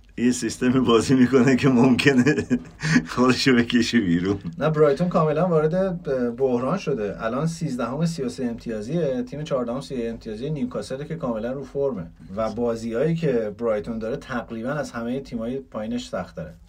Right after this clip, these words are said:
Speaker 1: آره.
Speaker 2: اه، حالا اون طرف فرض کنیم نوریچ رفته، واتفورد هم یه دو سه هفته خوب شده از وقتی شما لطف کردین تغییر تحولات در باشگاه اتفاق افتاد، دارن خوب بازی می‌کنن. به نظر می‌رسه برایتون اوضاعش خرابه.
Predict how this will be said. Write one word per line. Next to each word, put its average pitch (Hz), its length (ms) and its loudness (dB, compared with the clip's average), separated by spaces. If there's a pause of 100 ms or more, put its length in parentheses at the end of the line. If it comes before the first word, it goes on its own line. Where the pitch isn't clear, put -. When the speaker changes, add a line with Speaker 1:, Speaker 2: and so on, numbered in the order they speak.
(120)
Speaker 1:
آره. - 880 -12
Speaker 2:
اه، 113 200 2
حالا 117 160 0
اون 151 140 -4
طرف 151 260 -2
فرض 143 260 -2
کنیم 135 200 -6
نوریچ 117 520 -4
رفته، 113 760 -2 (840)
واتفورد 110 420 -2
هم 151 120 -2
یه 143 60 -4
دو 143 100 -2
سه 139 120 0
هفته 147 200 2
خوب - 240 0
شده 156 200 4
از 123 140 -2
وقتی 131 200 -2
شما 123 200 -2
لطف 120 300 -4
کردین 117 440 -2
تغییر 117 300 -4
تحولات 110 400 -2
در 117 160 2
باشگاه 156 360 2
اتفاق 151 460 -2
افتاد، - 420 -8 (180)
دارن 139 320 4
خوب 165 260 -2
بازی 135 280 2
می‌کنن. 117 480 -4 (920)
به 117 100 -2
نظر 120 240 0
می‌رسه 160 220 -2
برایتون 143 340 2
اوضاعش 147 260 -4
خرابه. 185 680 0